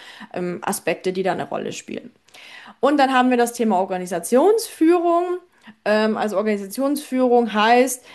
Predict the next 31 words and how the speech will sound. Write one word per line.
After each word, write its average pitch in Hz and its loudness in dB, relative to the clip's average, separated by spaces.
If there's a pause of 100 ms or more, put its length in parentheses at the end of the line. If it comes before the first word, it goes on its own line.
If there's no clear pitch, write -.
(100)
ich 226 -8
kenne 226 2
interne 233 0
und 190 -8
externe 220 -2
Faktoren 208 -2
und 180 -6
Einflüsse, 277 -2
die 233 2
eine 214 2 (140)
Rolle 247 4
spielen, 240 -2
die 208 -4
sich 202 -8
eben 202 -4
auf - -8
die - -4
Organisation 190 -4
auswirken. 247 0
Wir 208 -2
haben 196 -4
Strategieentwicklung, 240 0
wir 190 0
haben 180 0
auch 185 -4
sowas 196 -4
wie 190 -6
unternehmerisches 214 0
Denken 254 0
als 226 2
Führungskraft. 240 -2